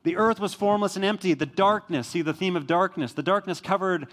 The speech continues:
the deep of the waters, and the Spirit of God was hovering over the surface of the waters. John retelling Genesis one and John one.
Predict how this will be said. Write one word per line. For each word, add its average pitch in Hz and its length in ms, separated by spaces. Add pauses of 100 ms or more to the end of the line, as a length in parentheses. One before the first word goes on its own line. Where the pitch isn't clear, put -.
(140)
the 151 80
deep 180 220
of 170 80
the 170 40
waters, 165 480
and 139 120
the 127 40
Spirit 185 460
of 143 140
God 165 500
was 131 160
hovering 170 540
over 156 240
the 139 80
surface 165 480
of 151 260
the 151 80
waters. 143 760 (1800)
John 175 380
retelling 165 500
Genesis 165 400
one 160 180
and 131 140
John 160 360
one. 98 300